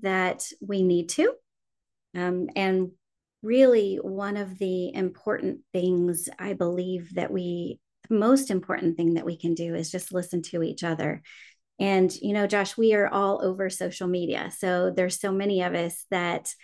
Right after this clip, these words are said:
are on these platforms, and we have such a strong connection and such a strong network of friends and what we actually consider family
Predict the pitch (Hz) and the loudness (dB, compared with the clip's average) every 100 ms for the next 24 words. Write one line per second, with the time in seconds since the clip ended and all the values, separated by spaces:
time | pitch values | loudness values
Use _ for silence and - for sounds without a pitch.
0 | - _ 202 196 202 196 196 185 - - | -20 _ 0 2 2 2 2 -2 -4 -4
1 | - - 185 180 180 185 185 185 214 190 | -4 -2 -2 -2 -2 -2 -2 -2 -4 -6
2 | - 214 214 - 202 - - 190 190 190 | -4 -2 -2 -2 -6 -8 -6 -2 0 2
3 | 190 190 185 - _ - - 214 190 - | 2 2 -2 -10 _ -12 -6 -4 -4 -4
4 | - 175 165 170 196 170 - 185 - 226 | 0 4 4 2 -2 -4 -4 -4 -4 -6
5 | 202 - 196 190 185 180 190 - - - | -6 -4 0 2 2 2 0 -2 -4 -6
6 | - - 196 180 - 196 185 - - - | -10 -10 -8 -8 -2 0 2 2 0 -4
7 | - 180 175 175 170 - 185 - 196 - | -2 0 2 0 -2 -6 -4 0 -2 -2
8 | 190 - 208 196 196 190 202 196 190 214 | -8 -6 -6 -6 -6 -4 0 0 0 2
9 | 262 175 - - | 2 0 -6 -10